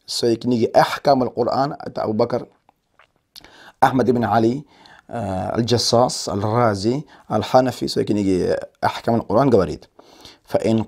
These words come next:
кил ла яджузу ан такуна аль-мут'ату зина,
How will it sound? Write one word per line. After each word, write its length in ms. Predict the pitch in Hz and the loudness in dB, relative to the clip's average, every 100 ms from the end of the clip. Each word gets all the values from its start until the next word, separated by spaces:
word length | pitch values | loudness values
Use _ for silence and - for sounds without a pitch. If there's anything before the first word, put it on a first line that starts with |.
| _ | _
кил 680 | - 123 113 90 55 - - _ _ _ _ - | 2 4 4 0 -4 -10 -18 _ _ _ _ -2
ла 220 | 107 143 | 4 6
яджузу 560 | 143 123 123 117 98 - | 6 4 2 2 0 -2
ан 240 | 117 113 92 | -2 -2 -2
такуна 480 | 98 95 110 101 | -2 0 -2 0
аль-мут'ату 680 | 90 92 127 - 107 117 147 | 0 0 -2 0 2 2 2
зина, 580 | 135 147 170 180 160 | 0 0 0 0 -2